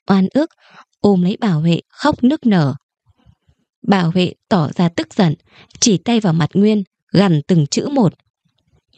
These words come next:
"Cô nghĩ cô là ai ở trong cái nhà này? Muốn đánh ai thì đánh sao?" "Nguyên, cô ấy vừa mới sảy thai, em làm vậy là không được đâu." Phúc cũng mềm lòng, ngồi xuống đỡ Hiền đứng dậy.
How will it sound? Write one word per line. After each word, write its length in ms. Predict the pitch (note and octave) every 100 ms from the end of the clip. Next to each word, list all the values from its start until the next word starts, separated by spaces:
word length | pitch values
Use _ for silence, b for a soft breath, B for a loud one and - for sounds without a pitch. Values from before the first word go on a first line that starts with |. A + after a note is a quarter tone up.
| _ _ _ _ _ _
"Cô 120 | G3+
nghĩ 300 | F#3 F#3 C4+ -
cô 120 | B3
là 100 | F3+
ai 300 | - F3 F#3
ở 100 | -
trong 220 | A#3 G#3+
cái 100 | C4+
nhà 200 | C4 F#3
này? 260 | D3+ D3+ C3 _ b b
Muốn 200 | - A#3+ -
đánh 180 | G#3+ D4
ai 160 | C4
thì 120 | F#3+
đánh 260 | E3+ F3+ C#4
sao?" 260 | - B3+ G3 - _ _ _ _ _ _ _ -
"Nguyên, 220 | G#3 G#3 - _ _ _
cô 100 | A#3
ấy 180 | A3 B3+
vừa 160 | A#3+ F#3+
mới 120 | F#3
sảy 200 | A#3+ E3+
thai, 260 | G#3+ G#3 F#3+ b b b
em 180 | - B3
làm 180 | A#3+ F#3
vậy 200 | E3+ F#3 - _
là 120 | G#3
không 240 | G3 C#4+ C4
được 180 | A3
đâu." 180 | G3 B3+ A#3 _ _ _ _ _ _ _ _ _ -
Phúc 140 | C#4+ -
cũng 220 | - B3
mềm 220 | A3+ F3
lòng, 240 | D#3+ E3 D3 _ _ -
ngồi 200 | G3 E3+
xuống 280 | - E3+ F3
đỡ 120 | A3
Hiền 300 | B3 A3 D3+
đứng 160 | D#3 G3
dậy. 240 | G#3+ E3+